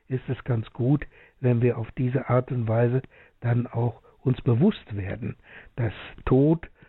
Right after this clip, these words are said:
und Leben zusammengehören, dass sie die zwei Seiten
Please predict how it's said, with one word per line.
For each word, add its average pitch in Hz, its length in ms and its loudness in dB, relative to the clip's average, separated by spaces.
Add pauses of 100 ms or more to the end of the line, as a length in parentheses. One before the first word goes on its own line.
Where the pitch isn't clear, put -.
(120)
und 113 280 -8
Leben 135 520 4
zusammengehören, 120 1040 -4 (360)
dass 117 240 0
sie 117 160 2
die 110 180 -2 (180)
zwei 139 260 6
Seiten 135 500 -4